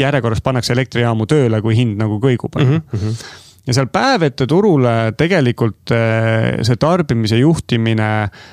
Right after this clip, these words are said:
Speaker 1: on ka pigem passiivne. See on täpselt seesama asi, mis sa mainisid, et mõni suurtootja võib öelda, et näete, et kui elektri hind on, äh, sada eurot megavatt-tund, tahan ma saada üks megavatti elektrit, ma sellega ajan kõik oma tööstusasjad korda.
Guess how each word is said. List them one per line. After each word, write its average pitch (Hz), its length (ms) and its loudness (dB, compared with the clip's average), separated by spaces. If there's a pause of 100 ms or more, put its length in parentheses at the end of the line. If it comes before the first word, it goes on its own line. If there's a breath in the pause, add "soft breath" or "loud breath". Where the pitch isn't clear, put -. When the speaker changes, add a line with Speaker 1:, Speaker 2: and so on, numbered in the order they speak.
(220 loud breath)
Speaker 1:
on 165 300 0
ka 170 200 2
pigem 160 420 -2
passiivne. 120 680 0
See 107 120 -6
on 113 60 -2
täpselt 160 300 -2
seesama 147 380 0
asi, 135 160 0
mis 117 160 -2
sa 110 180 0
mainisid, 127 560 0 (400 loud breath)
et - 180 -4
mõni 156 280 0
suurtootja 135 580 0
võib 120 160 -2
öelda, 208 280 2
et 113 100 -6
näete, 131 260 -2
et 107 120 -6
kui 135 100 -2
elektri 143 320 -2
hind 139 240 2
on, 117 260 0
äh, 113 360 0 (520)
sada 214 220 0
eurot 147 240 2
megavatt-tund, 110 640 -2 (220)
tahan 143 280 0
ma 117 120 -4
saada 120 360 0
üks - 240 -4
megavatti 110 420 -2
elektrit, 113 400 -2
ma 107 160 -2
sellega 110 440 0
ajan 110 240 -2
kõik 117 220 -2
oma 104 280 0
tööstusasjad 104 580 -2
korda. 104 300 -2